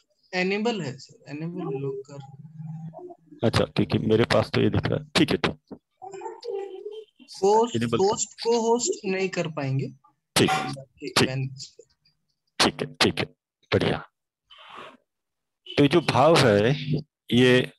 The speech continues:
Speaker 2: निश्चित है, इसी से लेकर एक, है ना, question है। तो ये कहा जा रहा है कि संबंध है मायका मैं से, संबंध में भाव है एक मैं में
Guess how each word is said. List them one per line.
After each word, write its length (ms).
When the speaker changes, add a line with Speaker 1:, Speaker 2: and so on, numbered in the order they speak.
Speaker 2:
निश्चित 460
है, 180
इसी 240
से 120
लेकर 300
एक, 140
है 440
ना, 120
question 400
है। 120
तो 60
ये 100
कहा 240
जा 140
रहा 80
है 60
कि 140
संबंध 400
है 180
मायका 320
मैं 200
से, 280
संबंध 440
में 180
भाव 300
है 220
एक 200
मैं 160
में 280